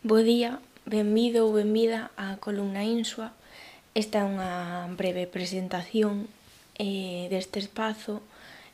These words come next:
eh, bueno, unha declaración de intencións do que pretende ser. Em, eu son Aloia Insua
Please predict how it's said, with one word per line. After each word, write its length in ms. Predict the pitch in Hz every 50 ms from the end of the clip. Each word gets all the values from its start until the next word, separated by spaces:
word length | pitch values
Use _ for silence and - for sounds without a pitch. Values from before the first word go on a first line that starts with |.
| _ - -
eh, 240 | 208 190 185 180 180 180
bueno, 320 | 202 190 180 180 175 180 - -
unha 560 | 220 202 185 175 175 175 175 180 196 - - - - - -
declaración 720 | 202 196 - 202 190 185 180 175 175 - - 196 160 160
de 80 | 165 165
intencións 800 | 165 175 - - 180 175 - - 190 180 - - - - - - - - -
do 80 | 185 -
que 240 | - - 180 175
pretende 560 | 180 - - 202 185 185 - 175 175 170 165 170
ser. 240 | - - 185 202 - - _ _ _ _ _ _ - - - - - - - - - - - - - - - - - - - _ _ _ _ _
Em, 960 | _ 247 247 240 233 233 226 226 226 220 220 220 214 214 208 208 202 202 202 - - - - _ _ _ _ _ - - - - - - _ _ _ - - _ - - _ - -
eu 160 | - 226 226
son 400 | 220 214 - 233 226 214 214 208
Aloia 320 | 202 208 208 208 208 202 208
Insua 480 | 226 254 262 254 - - 247 262 262